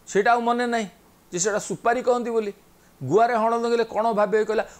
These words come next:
"ଉସମେ ଥୋଡ଼ା ଗୁ ଦୋ।" ଆଉ ଗୁଆରେ ହଣ ଲଗେଇଲେ କ'ଣ ହବ? ଗୁ ହିଁ ହବ। ତ ଆମ ହିନ୍ଦୀ ଏମିତି ବିଚିତ୍ର। ଆଜ୍ଞା, କେବଳ ହିନ୍ଦୀ ନାହିଁ, ଯୋଉଠି ଆମ ଓଡ଼ିଆ ପିଲାଏ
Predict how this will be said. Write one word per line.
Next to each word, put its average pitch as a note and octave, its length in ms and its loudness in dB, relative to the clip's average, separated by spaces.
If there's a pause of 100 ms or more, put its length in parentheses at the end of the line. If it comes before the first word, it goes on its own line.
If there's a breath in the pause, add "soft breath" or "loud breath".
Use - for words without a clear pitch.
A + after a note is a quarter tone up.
"ଉସମେ G#3 300 2
ଥୋଡ଼ା G#3+ 240 2
ଗୁ E3 380 2
ଦୋ।" A2+ 140 -4 (800)
ଆଉ D3 60 -4
ଗୁଆରେ G3+ 280 4
ହଣ G#3+ 220 2
ଲଗେଇଲେ A3+ 280 2
କ'ଣ A3 180 0
ହବ? F3+ 120 0
ଗୁ F#3 200 2
ହିଁ A3 120 2
ହବ। G3+ 200 -2 (920)
ତ - 40 0
ଆମ G3+ 440 0
ହିନ୍ଦୀ G#3 360 -2
ଏମିତି A3 280 -4
ବିଚିତ୍ର। - 460 -8 (440)
ଆଜ୍ଞା, E3+ 260 -4
କେବଳ F3 400 -2
ହିନ୍ଦୀ D3+ 360 -4
ନାହିଁ, F3+ 200 -4
ଯୋଉଠି D#3+ 320 -4
ଆମ D#3+ 200 -4
ଓଡ଼ିଆ D#3+ 380 -2
ପିଲାଏ F3 540 -4